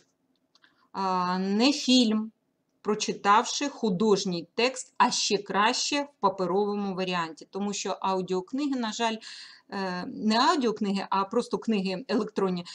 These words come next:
вони теж, товариство, не дають такого ефекту запам'ятовування. Це така порада просто на майбутнє, бо діти часто питають: «Я аудіокнигу». Аудіокнига не спрацьовує.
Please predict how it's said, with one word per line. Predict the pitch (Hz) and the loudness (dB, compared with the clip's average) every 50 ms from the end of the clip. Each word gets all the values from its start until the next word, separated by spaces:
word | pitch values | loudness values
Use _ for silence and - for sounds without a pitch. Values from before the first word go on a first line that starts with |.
| - - _ | -18 0 _
вони | 196 208 196 190 | 2 4 4 2
теж, | 190 - 262 277 - - - _ _ _ _ | 0 0 0 0 0 -2 -6 _ _ _ _
товариство, | - 190 180 190 190 190 190 - - 185 | -4 -2 0 0 0 -2 -2 -4 -4 -4
не | 180 185 196 226 226 | -2 0 0 0 0
дають | 196 208 190 180 220 226 - | 0 0 0 0 -2 -4 -6
такого | - 185 - - 196 185 180 190 - - | -10 -12 -4 -2 -2 -2 -2 -4 -6 -6
ефекту | 180 175 - 214 208 208 - 196 185 165 | -8 -6 -4 -6 -6 -6 -6 -8 -8 -8
запам'ятовування. | 156 - 208 220 214 - 180 190 196 185 175 185 185 - - 196 196 175 170 170 165 160 160 170 170 170 160 160 151 151 160 _ _ _ _ _ _ _ _ _ _ _ _ _ _ _ _ - - _ | -6 -6 -6 -8 -6 -6 -6 -6 -6 -6 -8 -8 -8 -6 -6 -6 -4 -6 -8 -12 -14 -12 -10 -10 -10 -8 -8 -8 -10 -10 -12 _ _ _ _ _ _ _ _ _ _ _ _ _ _ _ _ -16 -14 _
Це | - 233 | -10 -4
така | 214 226 214 - 208 202 | -4 -4 0 2 0 2
порада | - 202 196 196 202 190 185 | 2 2 2 2 2 2 0
просто | 185 - 190 185 - - 190 185 - - - - | -4 -4 -6 -6 -4 -6 -8 -8 -8 -14 -10 -4
на | 196 208 202 | -2 0 0
майбутнє, | 196 185 185 180 202 277 285 - 240 196 | 0 -2 -2 -2 -4 -4 -4 -2 -4 -6
бо | 175 160 175 175 175 170 | -4 -6 -6 -4 -4 -4
діти | 170 165 202 220 - 214 | -4 -6 -8 -8 -6 -8
часто | - - 202 185 190 - 180 | -8 -6 -6 -6 -6 -8 -10
питають: | - - 170 - 170 170 170 175 262 | -10 -10 -8 -6 -6 -6 -4 0 0
«Я | 277 269 240 | 2 4 4
аудіокнигу». | 233 202 208 208 196 202 - 185 160 170 165 170 175 - - - - - - - - - - _ _ _ | 2 2 0 -2 -2 -4 -6 -10 -10 -10 -10 -12 -16 -18 -20 -20 -20 -20 -20 -20 -20 -20 -20 _ _ _
Аудіокнига | - 233 233 202 226 226 220 226 269 269 226 208 | -2 0 0 0 0 -2 -2 0 -2 -2 0 -2
не | 190 185 208 220 | -4 -6 -6 -8
спрацьовує. | - - - 196 185 190 - - 180 165 165 160 175 170 165 170 180 | -10 -10 -10 -10 -10 -10 -10 -10 -10 -10 -10 -10 -10 -10 -10 -10 -12